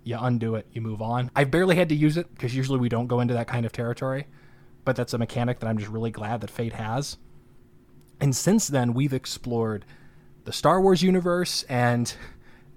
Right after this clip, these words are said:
the world we built wound up having a lot of similarities to The Mandalorian before The Mandalorian even came out.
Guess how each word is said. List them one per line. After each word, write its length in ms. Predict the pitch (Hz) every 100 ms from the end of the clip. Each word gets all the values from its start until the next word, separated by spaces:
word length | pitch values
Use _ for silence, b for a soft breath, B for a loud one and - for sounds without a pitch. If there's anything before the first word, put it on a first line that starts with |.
| -
the 120 | 117
world 360 | 110 143 170 147
we 140 | 147
built 420 | 147 120 135 147 -
wound 240 | 117 131
up 120 | 123
having 300 | - 127 127
a 60 | 107
lot 220 | 110 127
of 80 | 139
similarities 640 | - 147 143 143 147 143
to 80 | -
The 60 | 135
Mandalorian 640 | 139 143 131 135 143 143
before 240 | 123 135
The 80 | 131
Mandalorian 600 | 120 127 110 117 131 127
even 200 | 120 120
came 240 | 113 123 107
out. 320 | 113 143